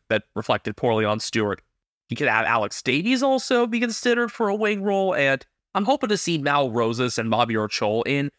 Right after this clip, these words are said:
Chol wasn't mentioned either in any articles that I've seen lately, and I don't understand why. Not just because he was the leading goal scorer last year, but because he had six, I believe, this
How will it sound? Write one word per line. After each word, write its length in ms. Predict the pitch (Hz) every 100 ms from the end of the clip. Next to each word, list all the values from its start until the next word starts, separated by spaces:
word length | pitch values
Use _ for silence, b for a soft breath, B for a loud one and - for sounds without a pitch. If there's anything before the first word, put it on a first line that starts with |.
| _ -
Chol 300 | - 247 269
wasn't 360 | 220 240 202 -
mentioned 400 | 156 180 - 170
either 300 | 170 208 185
in 260 | 147 131 127 - -
any 360 | 143 143 135
articles 600 | 123 131 127 139 131 123
that 240 | 123 117 - -
I've 240 | 120 123
seen 240 | - 135 127
lately, 400 | 127 135 127 -
and 360 | 110 110 113 -
I 200 | 107 110 - _ _ _ -
don't 320 | 117 120 120 -
understand 720 | 135 139 135 - 151 156 160
why. 640 | 147 139 170 190 110 67 - _ _ _ -
Not 220 | 196 269
just 200 | 254 -
because 260 | 240 220 196
he 60 |
was 140 | 180 165
the 80 |
leading 320 | 156 147 139 135
goal 160 | 131
scorer 280 | - 139 131
last 320 | 127 127 -
year, 140 | 139 127
but 140 | 117 -
because 240 | 170 277 247
he 100 | 202
had 220 | 196 156
six, 240 | 254 -
I 80 | 233
believe, 320 | 226 233 233
this 240 | 220 214